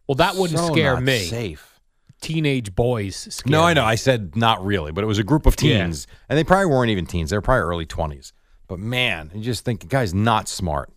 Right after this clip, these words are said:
Speaker 1: There's nothing scarier, Jerry, than a group of teenage boys.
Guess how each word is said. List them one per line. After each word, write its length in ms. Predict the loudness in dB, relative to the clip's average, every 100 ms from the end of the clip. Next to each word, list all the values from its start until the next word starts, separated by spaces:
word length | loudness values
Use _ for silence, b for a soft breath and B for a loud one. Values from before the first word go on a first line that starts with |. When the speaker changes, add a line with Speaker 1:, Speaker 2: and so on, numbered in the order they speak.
| -4
Speaker 1:
There's 180 | -2
nothing 300 | 0 0 0
scarier, 500 | -2 0 0 0 -2
Jerry, 280 | 0 0 0
than 140 | -2 -4
a 80 |
group 280 | -4 -2 -2
of 160 | -4 -6
teenage 480 | -6 -4 -4 -6 -6
boys. 540 | -6 -6 -10 -14 -16